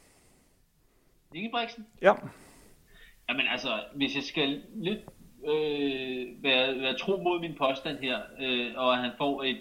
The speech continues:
Speaker 1: hvad skal vi sige, et lidt nedår, så, øh, så tror jeg jo, så, så, så løber han jo nok heller ikke under tre tredive. Eller det, eller det vil i hvert fald ikke give mening at si-, sige, at han løber, øh,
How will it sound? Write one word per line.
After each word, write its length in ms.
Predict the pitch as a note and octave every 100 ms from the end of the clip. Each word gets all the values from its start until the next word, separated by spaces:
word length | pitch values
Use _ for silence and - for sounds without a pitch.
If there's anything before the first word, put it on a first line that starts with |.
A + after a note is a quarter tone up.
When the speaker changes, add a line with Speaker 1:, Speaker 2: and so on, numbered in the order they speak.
| -
Speaker 1:
hvad 120 | B2+
skal 140 | B2+ C3+
vi 100 | B2
sige, 400 | C3 B2 B2 C#3
et 120 | C3+
lidt 240 | C3+ C#3 C#3+
nedår, 640 | C3+ C#3+ C3+ A2+ G#2+ - - - - - - -
så, 360 | - D3+ D3+
øh, 680 | D3 B2+ A#2+ A#2 G#2+ G#2 -
så 180 | - D3 - - _ - -
tror 200 | E3 D#3
jeg 80 |
jo, 220 | C#3 A#2+ A2+
så, 300 | D#3 C#3+ B2+
så, 240 | D3+ C#3+
så 120 | D#3+
løber 260 | D#3+ D#3 C3+
han 120 | B2+
jo 80 | B2+
nok 200 | C3 C#3
heller 220 | E3 C#3
ikke 260 | C#3+ D3+ C#3
under 260 | C3+ C3+
tre 220 | - C#3+ A#2+
tredive. 400 | A2+ G#2 G2 A3 - - - - - - - - - - - -
Eller 180 | B2+ B2
det, 220 | C3+ C#3+
eller 160 | C#3+ C3
det 100 | C3
vil 40 |
i 20 | C#3
hvert 100 | C3+
fald 80 |
ikke 120 | E3 E3+
give 120 | D#3+
mening 260 | C#3 D3
at 180 | D3 C3
si-, 340 | - D3 C#3+ -
sige, 280 | D3 C#3+
at 80 | C3
han 100 | B2
løber, 340 | B2 B2 A#2+ A#2 - - - _ -
øh, 240 | B2 A2